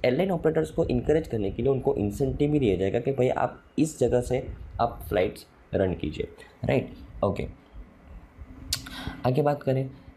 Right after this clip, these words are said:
कि अभी तक उड़ान scheme के अंदर कितनी achievement हुई है टोटल। जब से उड़ान scheme दो हज़ार सोलह के अंदर launch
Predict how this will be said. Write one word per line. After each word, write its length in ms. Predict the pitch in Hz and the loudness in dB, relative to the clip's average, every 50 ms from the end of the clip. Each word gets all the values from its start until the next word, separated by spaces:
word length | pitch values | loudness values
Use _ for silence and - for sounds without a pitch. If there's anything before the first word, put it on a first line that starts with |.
| - | -4
कि 60 | - | -2
अभी 200 | - - - 233 | 0 2 2 2
तक 240 | 226 - 247 247 - | 4 2 2 2 2
उड़ान 180 | 156 160 185 202 | 4 4 4 4
scheme 240 | 196 - 196 175 170 | 2 0 0 2 2
के 60 | 185 | 2
अंदर 140 | 180 185 180 | 2 2 0
कितनी 480 | - - 151 151 - 208 - - 120 | 0 -4 -4 -2 -2 -2 0 2 0
achievement 440 | 120 - - 151 151 156 156 147 123 | 0 2 0 2 4 4 2 2 0
हुई 240 | 101 101 95 90 110 | 0 0 2 2 2
है 80 | 131 | 2
टोटल। 500 | - - - 131 123 123 - 185 202 185 | 2 2 2 2 2 2 2 0 0 2
जब 160 | 135 135 127 127 | 4 2 2 0
से 200 | - - 170 165 | 0 -2 -2 0
उड़ान 360 | - 127 127 131 135 139 143 | 2 4 4 4 4 4 2
scheme 260 | 135 - 151 147 147 | -2 -2 -2 0 2
दो 80 | 135 123 | 2 4
हज़ार 120 | 135 135 | 4 2
सोलह 280 | 135 131 120 120 127 127 | 2 2 0 2 2 2
के 120 | 127 131 | 2 2
अंदर 140 | 127 131 123 | 2 2 2
launch 360 | 113 107 107 104 - - - | 2 2 2 2 2 0 0